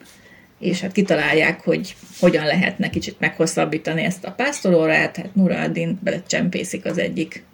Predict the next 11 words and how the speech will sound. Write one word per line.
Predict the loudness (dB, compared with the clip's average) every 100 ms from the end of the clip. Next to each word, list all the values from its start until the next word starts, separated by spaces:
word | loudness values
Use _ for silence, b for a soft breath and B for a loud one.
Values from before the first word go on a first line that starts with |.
| -10
saját | -4 0 -2 -4
kelméivel | 0 0 0 -2 -4 -2 -2
megtöltött | -4 -6 -6 -4 -4 -4
ruhás | -4 -4 -4
ládába, | -2 2 2 2
ami | 0 0
majd | 0 0
a |
sejk | 0 2 2 2
udvarába | 0 2 0 0 0 0
kerül. | 2 6 6 6